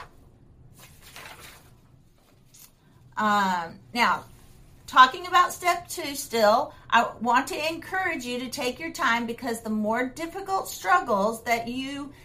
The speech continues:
can pinpoint, the more solutions you're going to be able to come up with. And obviously, the more solutions you can come up with, the more ways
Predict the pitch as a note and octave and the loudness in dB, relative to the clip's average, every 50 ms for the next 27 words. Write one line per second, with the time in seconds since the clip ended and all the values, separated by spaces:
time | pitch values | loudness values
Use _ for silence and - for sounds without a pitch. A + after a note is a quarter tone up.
0 | - - - - G#3+ B3+ B3 B3 - - A4 A#4 A#4+ A#4 - D4+ A#3+ G#3 F#3+ G3+ | -20 -20 -10 -6 -4 -4 -4 -4 -6 -6 -6 -6 -6 -8 -6 -4 -2 -2 -2 -2
1 | G#3+ G3+ - A3+ A#3+ B3 A#3+ A3+ A#3 B3 B3+ B3+ - D4 C#4+ C#4+ E4+ G4 F#4+ - | -4 -4 -6 -4 -4 -2 0 0 0 0 0 -2 -6 -8 -6 -6 -4 -4 -6 -6
2 | - G#3 G#3 A3 A3 G#3+ A#3 B3 A#3+ - A3+ A3+ A#3 A#3+ B3+ B3+ C4 C4+ D4+ C#4 | -6 -4 -4 -4 -4 -4 -6 -6 -6 -4 -2 -2 -2 -2 -4 -8 -8 -10 -8 -6
3 | B3+ A#3 A#3+ A#3 A#3+ A#3+ A3+ A#3 A#3 - - C4 A3+ A3+ A#3 - - B3 C#4 C#4 | -4 -4 -4 -4 -4 -4 -6 -6 -8 -6 -4 -4 -2 -2 -2 0 0 0 0 0
4 | - F#3+ F3+ E3 D#3 E3+ - - - - - - - A3+ A3+ A3 - - - B3 | -4 -6 -6 -6 -6 -8 -10 -14 -20 -20 -14 -2 0 0 0 0 0 4 6 8
5 | E4 A#4 C5 C5 F#4 C#4+ A3+ G#3+ - - F#3 F#3 F#3 F#3+ G3+ A3 E4 G4+ G4+ - | 8 8 6 4 2 0 -2 -2 -2 -6 -8 -6 -6 -4 -4 -4 -6 -6 -10 -12
6 | - - - - - - - - - A3+ B3+ C4 B3 A#3+ A#3+ A#3 A#3+ B3 C4+ C#4 | -16 -20 -20 -20 -20 -20 -20 -16 -6 -2 -2 0 0 0 0 2 2 2 0 -2
7 | - - D#4+ D4+ D#4 C#4+ - - C#4 C4+ C#4 A#3+ B3 B3+ A#3+ A#3+ A#3+ A#3 A3 A#3+ | -4 -8 -8 -8 -8 -8 -8 -8 -8 -8 -8 -8 -8 -6 -6 -4 -4 -4 -2 -2
8 | A#3+ A3 A#3 D4+ - C#5+ - - A#3 A3 G#3 G3 G#3 B3+ B3 - B3 B3+ B3+ B3 | -2 0 2 2 2 2 0 -2 -2 0 2 2 2 0 0 -2 -2 -2 -2 0
9 | A#3+ B3+ C#4 C#4+ D4 C4 A#3+ A3 G#3+ G#3+ A3 A3+ B3 A#3+ - | 2 4 4 4 2 2 2 2 4 4 2 0 -2 -4 -8